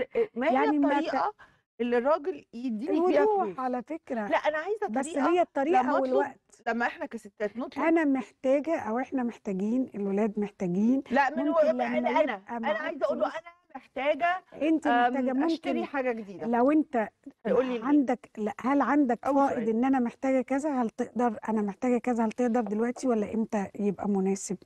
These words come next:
Speaker 1: آه، فقال لي،
Speaker 2: لأ، مش
Speaker 1: قال لي
Speaker 2: لازم
Speaker 1: خلّيها،
Speaker 2: يبقى
Speaker 1: أنتِ
Speaker 2: خناقة
Speaker 1: شايفة
Speaker 2: ولا
Speaker 1: الدنيا غِلْت،
Speaker 2: صراع.
Speaker 1: طب وأنا أعمل إيه؟
Speaker 2: وماله، قولي له خلاص لمّا يبقى، آآ، آآ، يعني يا ريت تحطها في أولوياتك لمّا يبقى عندك، لمّا يبقى ده متاح.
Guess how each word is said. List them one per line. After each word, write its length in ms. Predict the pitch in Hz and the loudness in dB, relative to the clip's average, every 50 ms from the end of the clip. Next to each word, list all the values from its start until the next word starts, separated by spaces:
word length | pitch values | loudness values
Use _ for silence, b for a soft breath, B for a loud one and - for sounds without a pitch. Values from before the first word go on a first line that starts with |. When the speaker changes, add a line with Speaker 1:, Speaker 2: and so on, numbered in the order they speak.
| - _ _ _ _ _ _ - | -16 _ _ _ _ _ _ -4
Speaker 1:
آه، 320 | 208 208 196 180 170 _ _ _ | -2 -2 -2 -4 -6 _ _ _
فقال 240 | _ - 131 220 247 | _ -2 0 0 0
لي، 540 | 247 240 220 196 190 185 175 170 160 - 214 233 | 0 -2 -4 -4 -4 -4 -4 -4 -2 0 2 2
Speaker 2:
لأ، 140 | 269 359 381 | 4 4 2
مش 120 | - 269 - | 0 -2 -2
Speaker 1:
قال 100 | - - | 0 0
لي 60 | 302 | 0
Speaker 2:
لازم 60 | 311 359 | 2 2
Speaker 1:
خلّيها، 300 | 320 294 285 277 - 285 | 2 2 4 2 2 0
Speaker 2:
يبقى 160 | 330 392 339 294 | 0 0 0 -2
Speaker 1:
أنتِ 80 | 269 | -2
Speaker 2:
خناقة 320 | - - 240 254 285 302 277 | -4 -4 -4 -2 -2 -2 -2
Speaker 1:
شايفة 160 | 349 330 254 | 0 0 2
Speaker 2:
ولا 200 | 254 254 254 247 | 2 2 2 2
Speaker 1:
الدنيا 200 | 247 302 294 285 | 0 0 0 -2
غِلْت، 40 | 254 | 0
Speaker 2:
صراع. 320 | 254 247 240 214 196 190 - _ | 0 0 -2 -2 -4 -8 -12 _
Speaker 1:
طب 160 | - 220 214 240 | -16 -10 -8 -6
وأنا 140 | 254 254 | -4 -4
أعمل 120 | 247 226 214 | -2 -2 0
إيه؟ 60 | 208 | 2
Speaker 2:
وماله، 360 | 214 240 254 277 269 240 220 | 4 4 4 4 2 0 -2
قولي 220 | - 220 226 240 254 | -2 -2 -2 0 0
له 100 | 240 226 | -2 -2
خلاص 480 | - - 226 233 262 247 - - - - | -4 -2 0 0 -2 -2 -6 -12 -12 -8
لمّا 280 | 208 202 190 190 190 190 | -6 -4 -2 -2 -2 0
يبقى، 520 | 202 214 196 - - - 190 190 180 - - | 0 -2 -2 -4 -4 -2 -2 -2 -2 -4 -4
آآ، 60 | - | -4
آآ، 160 | 196 202 196 - - 190 | -2 -2 -2 -4 -4 -4
يعني 400 | 180 175 - - 196 180 - - _ - | -4 -4 -2 -2 -2 -2 -2 -6 _ -2
يا 100 | 202 202 | 0 2
ريت 180 | 190 247 247 - | 2 2 0 -2
تحطها 300 | - 220 - - 247 254 | -6 -8 -4 -2 -2 -2
في 120 | 254 202 | -2 -2
أولوياتك 600 | 190 226 226 220 214 220 247 285 311 - 320 302 - B B B B B _ - | -2 0 0 2 2 2 2 0 0 0 -4 -6 -6 B B B B B _ -2
لمّا 300 | 226 247 254 247 233 226 | 2 2 4 4 4 2
يبقى 380 | 226 233 208 - - - 190 196 | 0 0 -2 -4 -6 -8 -6 -4
عندك، 380 | 208 214 190 196 - - - - | -4 -4 -4 -6 -8 -10 -10 -6
لمّا 200 | 208 202 202 208 | -2 -2 0 0
يبقى 200 | 214 196 196 202 | 0 0 0 0
ده 120 | 185 220 | 0 0
متاح. 600 | 220 220 208 190 - - 165 156 - - - _ | 0 0 -2 -2 -4 -6 -12 -18 -20 -20 -20 _